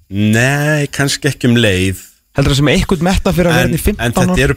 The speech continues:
Speaker 1: persónur, ég get alveg ímyndað mér að svona þetta lust for life, eins og Iggy Pop orðaði það, sko, þetta, þetta svona, hérna, Joy Division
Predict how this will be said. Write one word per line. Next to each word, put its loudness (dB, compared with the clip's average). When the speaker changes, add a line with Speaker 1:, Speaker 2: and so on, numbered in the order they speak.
Speaker 1:
persónur, 0
ég 0
get -4
alveg -2
ímyndað 0
mér 0
að 0
svona 0
þetta -2
lust -2
for 0
life, 0
eins -6
og -2
Iggy -12
Pop -6
orðaði 0
það, -6
sko, -4
þetta, 0
þetta -2
svona, 0
hérna, 0
Joy 0
Division -4